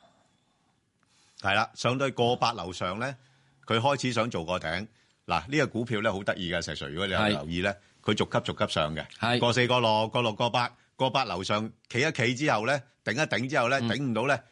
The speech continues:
Speaker 1: 佢會殺返落嚟㗎。
Speaker 2: 嗯。
Speaker 1: 咁可能或者褪返落去過七都唔定，今次係嘛？
Speaker 2: 嗯。
Speaker 1: 過七、過九噉樣樣啦，嚇。
Speaker 2: 係。
Speaker 1: 啊，咁所以呢啲呢，就都係有概念十足嘅股份呢，
Speaker 2: 嗯。
Speaker 1: 暫時資金唔會離棄佢住嘅。
Speaker 2: 嗯。
Speaker 1: 啊，咁就只不過係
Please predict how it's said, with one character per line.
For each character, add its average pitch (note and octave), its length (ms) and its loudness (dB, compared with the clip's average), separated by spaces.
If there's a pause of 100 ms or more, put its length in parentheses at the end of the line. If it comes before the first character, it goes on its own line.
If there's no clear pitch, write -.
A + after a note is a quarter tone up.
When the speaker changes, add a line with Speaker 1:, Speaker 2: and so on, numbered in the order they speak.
Speaker 1:
佢 A2+ 100 0
會 B2 80 2
殺 B2 180 2
返 C#3 120 2
落 A#2 140 2
嚟 F#2 160 -2
㗎。 G#2+ 160 2 (240)
Speaker 2:
嗯。 A#2 160 -2
Speaker 1:
咁 C3 100 2
可 D#3+ 140 4
能 B2 100 4
或 A2 160 2
者 A#2+ 120 -2
褪 A#2 60 -4
返 C#3 120 -2
落 A2 100 0
去 G2+ 60 0
過 A2 160 0
七 B2+ 120 -2
都 B2 140 -2
唔 F2+ 100 -4
定， E2+ 340 -2
今 G2 160 -4
次 G2+ 100 -6
係 F#2 140 2
嘛？ G2+ 160 2
Speaker 2:
嗯。 A2+ 60 -6 (200)
Speaker 1:
過 A#2+ 140 2
七、 C#3+ 140 2
過 C3 140 2
九 G#2 120 0
噉 A#2 220 2
樣 A#2 140 -2
樣 G#2+ 140 2
啦， A#2 240 0
嚇。 A#2 120 4
Speaker 2:
係。 B2+ 120 0 (200)
Speaker 1:
啊， G2 160 2
咁 A#2+ 160 -2
所 D#3+ 160 2
以 C#3+ 40 2
呢 D#3+ 160 2
啲 E3 160 4
呢， D3 140 4
就 F#2+ 500 -2
都 D3 140 0
係 G#2 160 2
有 G2+ 580 -2
概 G#2+ 260 2
念 F#2 160 0
十 F2+ 120 -4
足 B2 160 -6
嘅 G#2 120 -6
股 F#2+ 200 -6
份 F#2 240 -4
呢， G#2 140 -2 (260)
Speaker 2:
嗯。 A#2+ 120 4
Speaker 1:
暫 G#2+ 180 4
時 G2 120 -2
資 D3 180 0
金 C3+ 300 2
唔 - 20 -4
會 F#2 100 0
離 E2 180 0
棄 F#2+ 180 0
佢 F2+ 140 0
住 E2 100 -6 (160)
嘅。 E2+ 100 0 (160)
Speaker 2:
嗯。 A2+ 280 4
Speaker 1:
啊， F#2 160 0
咁 A2+ 160 -2
就 F#2 200 0 (340)
只 G#2+ 140 -2
不 C#3+ 120 2
過 A2+ 180 4
係 F2+ 160 2